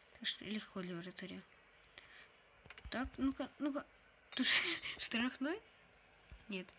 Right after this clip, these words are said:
Ну ладно. Но я не симулировал, он меня толкнул. Опа. Кондрева, Крамарич. И давай, давай, давай, Бертранд.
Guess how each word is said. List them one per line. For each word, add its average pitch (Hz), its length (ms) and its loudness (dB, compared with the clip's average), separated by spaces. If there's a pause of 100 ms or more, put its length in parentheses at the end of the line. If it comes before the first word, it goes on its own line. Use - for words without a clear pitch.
(240)
Ну 294 140 0
ладно. 240 320 2 (1300)
Но 226 80 2
я 277 140 8
не 339 100 8
симулировал, 240 800 4
он 247 180 6
меня 269 180 8
толкнул. 226 640 0 (2500)
Опа. 233 340 0 (960)
Кондрева, 240 580 4 (300)
Крамарич. 247 680 2 (1400)
И 254 680 8
давай, 302 280 6
давай, 311 200 6
давай, 320 260 4
Бертранд. 285 920 0